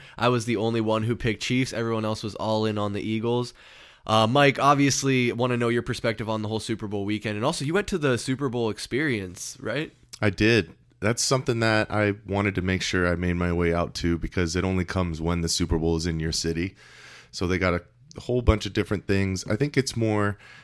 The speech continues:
Speaker 2: kinda kid-centric, you know, they have those forty-yard dashes,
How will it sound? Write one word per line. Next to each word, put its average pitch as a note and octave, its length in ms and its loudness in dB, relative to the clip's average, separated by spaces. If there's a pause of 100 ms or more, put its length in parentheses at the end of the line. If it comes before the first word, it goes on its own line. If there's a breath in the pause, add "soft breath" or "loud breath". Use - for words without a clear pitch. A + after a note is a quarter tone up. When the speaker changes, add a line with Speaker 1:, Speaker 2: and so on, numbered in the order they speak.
(180 loud breath)
Speaker 2:
kinda F#2+ 240 -4
kid-centric, G2 960 0
you F2+ 100 0
know, F2+ 240 2
they F#2 140 2
have F2+ 320 0
those E2 440 0 (300 loud breath)
forty-yard F2 540 2
dashes, E2+ 880 0